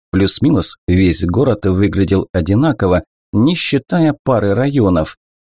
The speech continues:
Один выделялся чистотой улиц, машинами, заполненными домами, прогуливающимися людьми. Это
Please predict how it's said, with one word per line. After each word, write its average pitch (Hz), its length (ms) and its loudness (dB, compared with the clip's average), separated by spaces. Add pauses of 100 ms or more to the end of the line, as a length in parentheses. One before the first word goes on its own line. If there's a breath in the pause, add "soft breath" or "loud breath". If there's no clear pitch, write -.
Один 92 440 -2
выделялся 95 680 0
чистотой - 680 -2
улиц, 135 480 0
машинами, 123 800 0 (140)
заполненными 92 960 0
домами, 117 680 0 (300)
прогуливающимися 131 1300 0
людьми. 113 540 -2 (360)
Это 185 300 -4